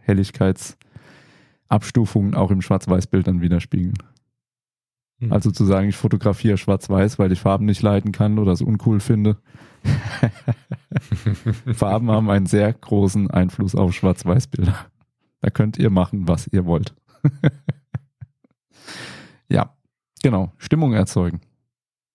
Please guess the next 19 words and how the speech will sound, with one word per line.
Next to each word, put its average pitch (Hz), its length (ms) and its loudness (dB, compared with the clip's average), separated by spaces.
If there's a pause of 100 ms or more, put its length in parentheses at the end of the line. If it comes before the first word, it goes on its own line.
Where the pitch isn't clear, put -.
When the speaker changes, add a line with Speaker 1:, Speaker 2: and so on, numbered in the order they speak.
(440)
Speaker 1:
Durch 117 180 2
entsprechende 98 540 0
Helligkeit, 98 580 0
Dunkelheit, 95 540 0
Düsterkeit. 90 720 -2 (560)
Man 92 160 0
kann 95 180 -2
Dinge 95 300 0
auch - 400 -4 (180)
versteckt, - 480 -2
verrucht 95 560 0
wirken 92 320 0
lassen. 92 380 -2 (180)
Es - 140 -20
gibt - 160 0
ja 95 80 4
so 92 160 2
diese 90 200 2
Boudoir-Fotografie, 92 1300 0